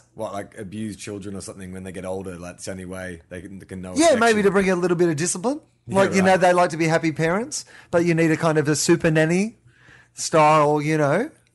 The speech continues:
Speaker 2: you know, firm hand.
Speaker 1: Yeah.
Speaker 2: Get the robot. Get the robot to do it.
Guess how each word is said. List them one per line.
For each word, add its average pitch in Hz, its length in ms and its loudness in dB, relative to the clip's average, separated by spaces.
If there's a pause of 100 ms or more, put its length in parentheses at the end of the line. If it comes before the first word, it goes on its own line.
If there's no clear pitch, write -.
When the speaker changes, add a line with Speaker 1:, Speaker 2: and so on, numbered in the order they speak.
(120)
Speaker 2:
you 156 140 -2
know, 170 280 2 (160)
firm 185 360 0
hand. 175 540 0 (160)
Speaker 1:
Yeah. 104 240 -12 (220)
Speaker 2:
Get 262 100 -20
the 240 80 0
robot. 254 440 0 (180)
Get - 140 -8
the 196 60 -2
robot 233 340 2
to 117 100 -8
do 110 120 -2
it. - 100 -10